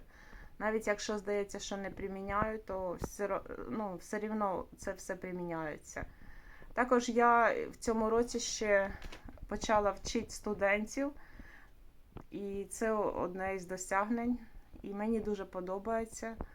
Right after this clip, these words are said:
Є поки що одна студентка, але ще там деякі люди зацікавлені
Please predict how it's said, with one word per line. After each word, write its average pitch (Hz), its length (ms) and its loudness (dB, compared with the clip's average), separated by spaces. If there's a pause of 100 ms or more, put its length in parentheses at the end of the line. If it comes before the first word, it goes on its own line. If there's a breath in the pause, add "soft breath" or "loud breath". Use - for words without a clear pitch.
(800 loud breath)
Є 202 240 2 (160)
поки 196 260 -6
що 185 380 -2
одна 185 360 4
студентка, 233 680 2
але 190 180 4
ще 202 220 -4
там 185 540 -4 (440 loud breath)
деякі 190 400 -6
люди 185 280 -6
зацікавлені 170 1080 -2